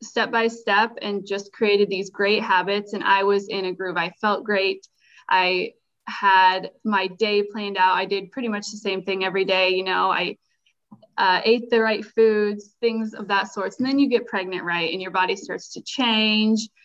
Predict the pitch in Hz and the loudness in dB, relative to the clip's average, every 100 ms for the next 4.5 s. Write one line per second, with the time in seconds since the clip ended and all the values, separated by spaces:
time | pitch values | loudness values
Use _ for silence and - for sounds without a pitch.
0 | _ - 214 - 214 180 180 175 202 202 | _ -8 -6 -2 -2 -2 -4 0 4 4
1 | 208 214 214 - 208 202 196 196 202 269 | 4 0 -2 2 6 6 6 2 -2 0
2 | 233 233 208 226 262 269 214 220 175 185 | 0 2 2 2 0 -4 -2 -2 -2 -2
3 | 180 196 185 185 - 180 190 185 185 208 | -2 -2 -6 -6 -6 -8 -6 -6 -2 -4
4 | 214 175 156 - 214 | 0 -2 -2 -6 -8